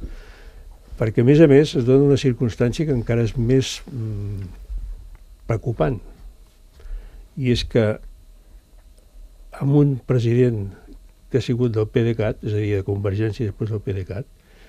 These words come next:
se li pregunti si efectivament està amb el P D cat. A mi em sembla que això és,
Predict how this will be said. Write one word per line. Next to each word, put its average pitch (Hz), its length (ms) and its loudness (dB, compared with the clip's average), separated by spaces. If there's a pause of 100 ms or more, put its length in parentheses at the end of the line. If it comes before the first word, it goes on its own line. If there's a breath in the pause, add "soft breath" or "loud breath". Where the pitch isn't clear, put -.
(480 soft breath)
se - 200 -4
li 113 120 4
pregunti 120 720 0
si 127 160 -2
efectivament 127 720 -2 (180)
està 120 380 -2 (100)
amb 113 160 -4
el 95 80 -8
P 98 80 -2
D 101 160 -4
cat. - 160 -4 (1500 soft breath)
A 127 80 -2
mi 123 80 2
em 120 80 0
sembla 139 240 4
que 143 80 8
això 120 240 2
és, 127 300 0